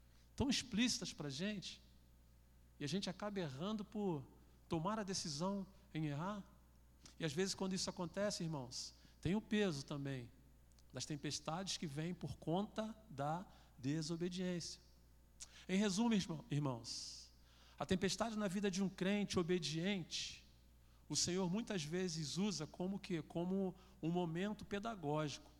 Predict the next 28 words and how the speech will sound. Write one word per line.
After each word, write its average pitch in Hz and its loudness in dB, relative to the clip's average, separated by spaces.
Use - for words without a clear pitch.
para 160 -2
ensinar 214 0
o 185 -2
crente 165 -2
mais 151 -4
alguma 135 -4
coisa, 110 -8
para 139 -4
ensinar 151 -2
a 170 -4
ser 160 -4
mais 147 -4
firme, 156 -2
para 147 -4
ensinar 156 -2
a 156 -2
ser 156 -2
mais 151 -4
consistente, 156 -4
para 139 -4
confiar 165 0
mais 160 0
no 156 0
Senhor, 156 0
no 160 2
poder 170 0
do 131 -6
Senhor. 143 -2